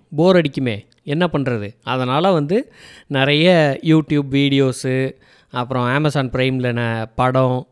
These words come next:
நிறைய பாட்டு, சில பாட்காஸ்ட்டு, இந்த மாதிரி எல்லாத்தையும் வந்து முன்னாடியே வந்து டவுன்லோட் பண்ணி வச்சுக்கிறேன். சரி,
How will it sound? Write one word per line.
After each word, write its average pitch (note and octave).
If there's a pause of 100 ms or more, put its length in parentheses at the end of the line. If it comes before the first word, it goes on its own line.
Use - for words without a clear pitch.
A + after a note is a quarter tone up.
நிறைய B2
பாட்டு, B2
சில A#2+
பாட்காஸ்ட்டு, B2+
இந்த D#3+
மாதிரி E3
எல்லாத்தையும் F3
வந்து E3
முன்னாடியே F3
வந்து E3+ (320)
டவுன்லோட் E3
பண்ணி C3
வச்சுக்கிறேன். A#2+ (260)
சரி, C#3+